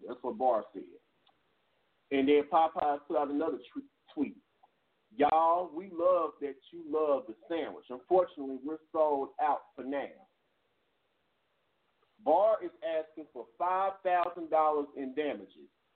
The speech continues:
Popeyes did not immediately respond to requests for this,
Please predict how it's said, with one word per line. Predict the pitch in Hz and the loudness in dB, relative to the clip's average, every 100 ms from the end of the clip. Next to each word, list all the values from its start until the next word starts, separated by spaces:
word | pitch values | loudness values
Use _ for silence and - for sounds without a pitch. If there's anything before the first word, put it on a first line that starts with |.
| _ _ _ - | _ _ _ 0
Popeyes | 190 208 190 175 175 | 2 2 2 0 -2
did | 135 131 | -6 -4
not | 156 160 | -2 -2
immediately | 143 143 170 165 151 156 | -2 -4 -4 -6 -4 -4
respond | 139 - 156 151 143 | -4 -4 0 0 -2
to | 147 | -4
requests | 120 - 170 156 - - | -6 -2 2 2 0 -6
for | 127 | -2
this, | 127 | -2